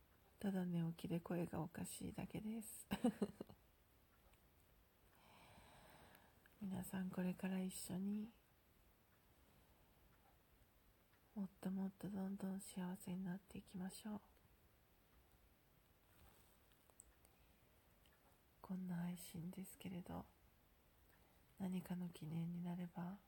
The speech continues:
いいなと思います。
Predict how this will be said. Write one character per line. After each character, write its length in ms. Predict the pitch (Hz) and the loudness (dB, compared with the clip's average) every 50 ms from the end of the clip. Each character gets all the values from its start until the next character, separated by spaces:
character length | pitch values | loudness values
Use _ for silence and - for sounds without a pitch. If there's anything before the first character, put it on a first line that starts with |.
| - - - - - - - - - - - - - - - - - - - - - - - - - | -20 -20 -20 -20 -20 -20 -20 -20 -20 -20 -20 -20 -20 -20 -20 -20 -20 -20 -20 -20 -20 -20 -18 -12 -6
い 200 | - 196 185 185 | -2 0 0 0
い 20 | |
な 260 | 185 190 190 202 196 | 0 0 0 0 -2
と 140 | 196 - 202 | -2 -4 -6
思 160 | 190 190 180 | -4 -2 -2
い 80 | 175 180 | -2 -2
ま 200 | 190 185 185 202 | -2 -2 -4 -4
す。 140 | - - | -6 -10